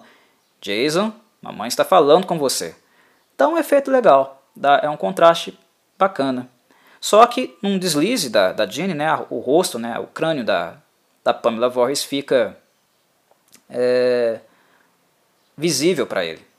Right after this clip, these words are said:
E aí ele saca, né, que ela tá fingindo e tal, perde-se o, a questão da confusão e ele ataca a perna dela.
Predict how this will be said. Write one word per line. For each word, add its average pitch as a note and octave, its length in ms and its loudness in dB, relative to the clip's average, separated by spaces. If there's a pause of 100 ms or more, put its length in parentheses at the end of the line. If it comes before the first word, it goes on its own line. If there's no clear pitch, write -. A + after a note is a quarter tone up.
(240)
E C#3 100 -2
aí B2 360 0 (840)
ele A2+ 440 -8
saca, B2+ 500 -2
né, F#2+ 320 -12
que - 60 -12
ela G2 80 -4
tá F#2+ 100 -6
fingindo B2+ 500 -10
e A2+ 40 -12
tal, A#2+ 420 0 (560)
perde-se C3+ 560 2
o, - 100 -14 (640)
a G#2 220 -2
questão B2 300 -6
da A#2 80 -2
confusão C#3 680 -4
e C#3+ 80 -4
ele C#3+ 80 0
ataca A#2 400 2
a A2+ 40 -4
perna B2 260 -6
dela. E2+ 320 -8